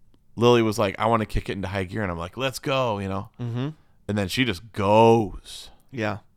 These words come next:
Speaker 1: for the last half mile.
Speaker 2: Yep.
Speaker 1: I was like, "Oh, wait, wait, wait, wait, wait, wait, wait. That's a little," <laughs> and
Speaker 2: Too fast.
Speaker 1: now, now that she's twelve,
Speaker 2: Mm-hmm.
Speaker 1: she's, she's lanky, and she's,
Speaker 2: Yep.
Speaker 1: right? Like, you know this from your boys.
Speaker 2: Yeah.
Speaker 1: She's just,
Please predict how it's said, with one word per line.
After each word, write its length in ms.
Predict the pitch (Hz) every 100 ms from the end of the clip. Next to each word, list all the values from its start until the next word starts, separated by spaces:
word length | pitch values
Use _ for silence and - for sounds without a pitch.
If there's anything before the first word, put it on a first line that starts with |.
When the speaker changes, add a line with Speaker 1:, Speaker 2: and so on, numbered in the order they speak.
| _ _ _
Speaker 1:
for 340 | - 107 98
the 160 | 78 98
last 340 | 98 95 95
half 260 | 107 90 -
mile. 480 | 90 87 85 87 _ _ _ _ _
Speaker 2:
Yep. 200 | 110 98
Speaker 1:
I 60 | 101
was 100 | 95
like, 140 | 98 -
"Oh, 80 |
wait, 120 | 131 139
wait, 120 | 156
wait, 140 | 151
wait, 200 | 143 139
wait, 120 | 131
wait, 100 | 123
wait. 180 | 80 107 -
That's 240 | 117 127
a 60 | 147
little," 180 | 147 - - - - -
<laughs> 440 | - - - -
and 160 | 127 120
Speaker 2:
Too 60 |
fast. 180 | 131 131
Speaker 1:
now, 240 | 117 131 - - - - -
now 180 | 123
that 100 | 135 147
she's 220 | 208 180
twelve, 560 | - 123 165 214 160 - - - - _ 123
Speaker 2:
Mm-hmm. 180 | 123 110
Speaker 1:
she's, 260 | 131 127 -
she's 320 | - 127 135
lanky, 720 | 113 107 113 123 135 160 160 87
and 120 | - 107
she's, 440 | - 131 123 - _ _ _
Speaker 2:
Yep. 260 | 113 104 - _ _ -
Speaker 1:
right? 240 | 104 110
Like, 180 | 98 101
you 140 | 110 117
know 240 | 113 110
this 140 | 104
from 180 | - 107
your 120 | 107
boys. 420 | 117 92 82 90 - _ _
Speaker 2:
Yeah. 220 | - 113
Speaker 1:
She's 180 | 120 127
just, 340 | 127 127 -